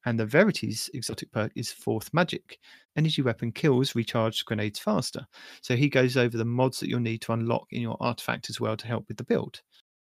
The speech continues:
Then we have the Enkouch Broken Hunter build. So this is one for you definitely to look at, Respawn. So using a primary bow with cli-,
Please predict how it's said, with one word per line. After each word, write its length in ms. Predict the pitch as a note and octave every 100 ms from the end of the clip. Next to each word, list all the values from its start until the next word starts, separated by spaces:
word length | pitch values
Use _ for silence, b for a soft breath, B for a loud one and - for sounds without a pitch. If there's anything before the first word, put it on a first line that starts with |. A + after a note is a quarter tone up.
| _
Then 300 | B2 B2 F3
we 80 | F3
have 320 | B2 A2+ B2+ - -
the 240 | A#2+ A#2+ A#2+ -
Enkouch 560 | F3 E3+ - B2+ -
Broken 480 | C#3 C#3 C#3 C3+ C3+
Hunter 300 | B2 G3 G3+
build. 360 | G#2+ A2 G3 - _
So 160 | -
this 200 | B2 D3
is 140 | B2+ B2+
one 120 | A#2+
for 120 | -
you 160 | B2 A#2+ _
definitely 340 | C#3 - B2
to 100 | A2
look 200 | A#2 A#2+
at, 120 | A2 -
Respawn. 460 | A2 - G#2+ A2 - B B B B B B _
So 160 | - C3 -
using 320 | C#3 E3+ D3
a 40 | C3
primary 540 | - - F3 A3+ A#3+
bow 360 | G#3 G#2+ B2 G#3 _ - _ _
with 220 | C3 B2+
cli-, 220 | - D#3